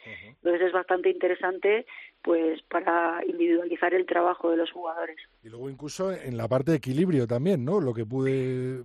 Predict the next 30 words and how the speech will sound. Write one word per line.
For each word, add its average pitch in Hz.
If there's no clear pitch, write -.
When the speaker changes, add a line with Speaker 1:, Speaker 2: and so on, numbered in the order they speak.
Speaker 1:
ver 156
un 139
poquito, 143
¿no? 101
Speaker 2:
Sí, 240
bueno, 226
ahí 202
porque 254
lo 226
hace 240
con 226
una 220
pierna 254
y, 220
claro, 196
el, 175
el 165
tirón 190
que 208
te 196
da 226
te 190
obliga 180
a 180
trabajar 185
con 185
mucha 180
más, 185
a, 175
a, -